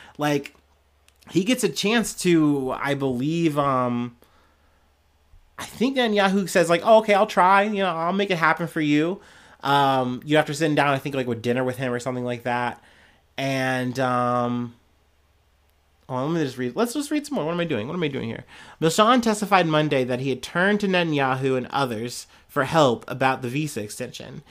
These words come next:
He said Kerry called him one day and met him at a hotel. So that was actually, like, him and John Kerry meeting. So it's like, what do you mean you didn't get anything, dog? Like, you got an actual political meeting from a guy from the U S.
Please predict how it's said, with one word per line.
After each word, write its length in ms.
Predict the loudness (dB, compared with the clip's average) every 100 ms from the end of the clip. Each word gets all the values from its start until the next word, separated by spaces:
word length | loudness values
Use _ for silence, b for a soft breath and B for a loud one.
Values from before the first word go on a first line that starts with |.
| B B
He 100 | -10
said 240 | -2 -2 -2
Kerry 300 | 0 0 0
called 320 | 0 0 0
him 180 | 0 0
one 180 | 0
day 420 | 2 2 2 0 -4
and 160 | -4 0
met 180 | 0
him 220 | 0 -2 0
at 100 | -2
a 60 |
hotel. 520 | -2 -6 -6 -8 -12 B B 0
So 240 | 2 2
that 220 | 0 -2
was 120 | -2
actually, 320 | 0 -2 2 2
like, 360 | 2 0 _
him 500 | -12 0 4 4 2 0
and 180 | -2 2
John 280 | 2 2
Kerry 400 | 0 0 2 2
meeting. 640 | 0 -2 -2 0 -2 -6 -14 b b b
So 160 | 4 4
it's 100 | 6
like, 120 | 2
what 60 | 2
do 80 |
you 60 | 2
mean 200 | 4 4
you 160 | 4 4
didn't 120 | 2
get 180 | 2 2
anything, 420 | -2 -6 -8 -8
dog? 420 | -4 0 0 2
Like, 260 | 4 4 4
you 260 | 0 0
got 220 | 4 4 6
an 200 | 4 2
actual 400 | 0 -2 0 -4
political 580 | -2 -2 2 2 2 0
meeting 360 | 2 2 2
from 200 | 0 -4
a 60 | -4
guy 300 | -2 0 0
from 140 | 0
the 60 | -2
U 260 | -2 0 2
S. 440 | 0 -2 -10 -16